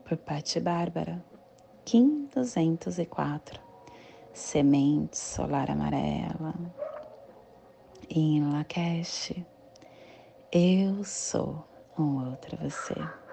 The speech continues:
E não esqueça, Curta, compartilhe, comente, para que possamos juntos estar motivando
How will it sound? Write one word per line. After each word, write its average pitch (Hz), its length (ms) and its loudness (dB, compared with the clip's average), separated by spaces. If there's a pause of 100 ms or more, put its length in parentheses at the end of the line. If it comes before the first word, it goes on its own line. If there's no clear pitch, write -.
(1300)
E 202 60 2
não 233 160 8
esqueça, 277 960 2 (120)
Curta, 185 500 2
compartilhe, 165 1120 -2
comente, 196 1040 -2 (1000)
para 147 180 0
que - 100 -10
possamos 147 600 0
juntos 151 480 2
estar 147 560 -4
motivando 151 1120 0